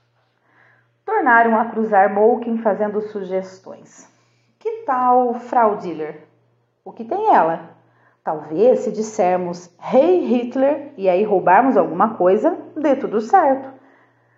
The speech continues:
Depois de vagarem pela rua Munique durante cerca de uma hora,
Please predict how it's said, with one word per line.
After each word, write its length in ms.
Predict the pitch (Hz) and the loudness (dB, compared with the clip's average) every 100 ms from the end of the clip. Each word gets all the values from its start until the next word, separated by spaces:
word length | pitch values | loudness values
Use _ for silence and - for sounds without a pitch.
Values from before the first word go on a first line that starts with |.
| _ _ _ - | _ _ _ -8
Depois 400 | 440 214 190 202 | -4 -2 -2 -2
de 80 | |
vagarem 520 | 185 180 160 160 156 160 | -2 0 0 -2 -2 -6
pela 200 | 170 175 | -8 -4
rua 180 | 180 | -2
Munique 480 | 185 240 196 240 226 | -2 -2 -2 -4 -10
durante 420 | 160 160 156 160 | -10 -8 -8 -8
cerca 380 | - 185 180 226 | -8 -6 -4 -4
de 140 | 226 269 | -2 0
uma 320 | 339 427 220 | 2 4 4
hora, 420 | 175 180 226 | 4 0 -4